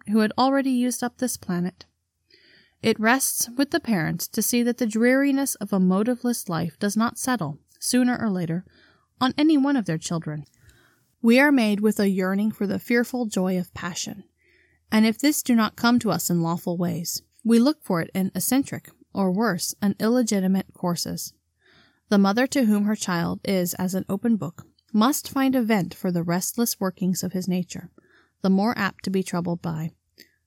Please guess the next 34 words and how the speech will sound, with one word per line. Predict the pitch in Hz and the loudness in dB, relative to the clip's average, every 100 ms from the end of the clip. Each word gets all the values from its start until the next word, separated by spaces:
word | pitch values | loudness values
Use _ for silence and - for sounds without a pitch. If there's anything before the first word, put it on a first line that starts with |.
| - | -4
the | 202 | -2
burden | 185 202 247 269 | 2 2 2 0
of | 233 233 | 0 0
the | 247 | 2
mystery, | 190 - - - 175 _ _ - | 2 0 -6 -10 -12 _ _ -6
the | 190 | -4
heavy | 170 196 202 247 220 | -2 -2 0 0 0
and | 185 | 0
the | 170 | 0
weary | 170 190 214 226 | 0 0 2 0
weight | 185 156 - - - | 0 -4 -8 -12 -2
of | 190 185 | -2 0
all | 220 208 170 170 - | 0 0 -2 -4 -2
this | 185 - - | -2 -2 -2
unintelligible | 208 226 240 202 185 180 180 180 175 170 | 0 2 0 0 -2 -2 -2 -4 -4 -4
world, | 175 165 165 - - _ _ _ - | -8 -10 -12 -16 -20 _ _ _ 0
the | 220 | 4
more | 220 240 | 4 2
finely | - 196 196 214 | 0 -2 0 0
he | 208 190 | 0 0
himself | 190 - 175 - | -2 -2 -4 -4
is | 180 | -4
organized. | - 175 160 156 170 - - _ _ _ _ _ - _ | -4 -4 -6 -6 -8 -10 -14 _ _ _ _ _ -20 _
Fill | - 269 302 | 2 4 6
him | 302 | 6
with | 269 | 6
the | 269 | 4
enthusiasm | 254 214 247 277 233 165 165 160 | 2 2 4 4 4 0 0 0
of | 175 | -2
humanity. | - 202 190 196 185 170 151 _ _ _ | 0 0 2 0 -2 -4 -8 _ _ _
Whatever | 208 208 220 247 | -2 0 2 0
gifts | 254 180 170 - | -2 -2 -2 -2
he | 208 | -4
has, | 202 147 156 - | -2 -4 -6 -10